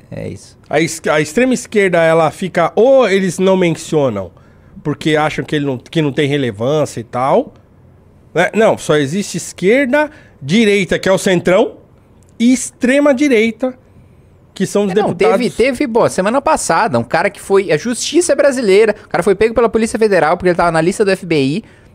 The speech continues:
Speaker 1: de fazer par-, por fazer parte do alto comando do Hamas,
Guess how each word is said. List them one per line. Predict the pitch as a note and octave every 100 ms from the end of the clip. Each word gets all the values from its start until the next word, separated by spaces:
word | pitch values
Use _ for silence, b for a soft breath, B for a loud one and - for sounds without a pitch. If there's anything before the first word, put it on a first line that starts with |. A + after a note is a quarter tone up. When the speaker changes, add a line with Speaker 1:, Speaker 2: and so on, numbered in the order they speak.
| b
Speaker 1:
de | A2+
fazer | D3 D3+ F3+
par-, | F3+ F3
por | F3
fazer | E3+ F3
parte | G#3+ F#3
do | F#3
alto | G#3+
comando | A#3+ G#3 G#3
do | G3
Hamas, | A#3 F3+ G3 - -